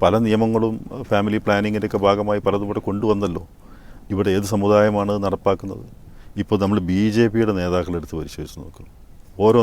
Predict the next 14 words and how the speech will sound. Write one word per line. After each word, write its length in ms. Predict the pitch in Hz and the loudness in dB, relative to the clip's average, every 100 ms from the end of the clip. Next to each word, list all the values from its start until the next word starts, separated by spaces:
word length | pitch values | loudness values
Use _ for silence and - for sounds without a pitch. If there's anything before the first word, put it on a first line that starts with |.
| 101 | 2
നേതാക്കൾക്കുള്ള 640 | 90 92 90 92 - 90 85 | 0 0 0 -4 -4 -4 -4
മക്കളുടെ 360 | 76 - 92 90 80 | -6 -8 -6 -4 -4
എണ്ണം 180 | 82 80 - | -8 -8 -12
പരിശോധിച്ച് 400 | 85 - 85 - 80 | -12 -8 -10 -8 -14
നോക്കിയാൽ, 280 | 78 - 82 | -12 -10 -10
വ്യക്തികളുടെ 360 | 78 98 95 92 | -8 -4 -4 -2
പേരൊന്നും 300 | 98 101 98 | -2 -2 -6
ഇപ്പം 120 | 90 87 | -6 -6
ഞാൻ 80 | - | -4
പറയേണ്ട 240 | 82 78 73 | -6 -6 -8
ആവശ്യമില്ല, 340 | 71 78 - - - - - - - - - - - - | -10 -14 -18 -20 -20 -20 -20 -20 -20 -20 -20 -20 -20 -12
അത് 140 | 85 82 | -10 -2
കേരളത്തിലായിരുന്നാലും 880 | 92 92 95 104 90 80 80 80 82 82 | 0 2 0 0 0 -2 -8 -10 -10 -10
പുറത്തായിരുന്നാലും 640 | 80 - 78 71 73 71 | -8 -6 -8 -8 -12 -12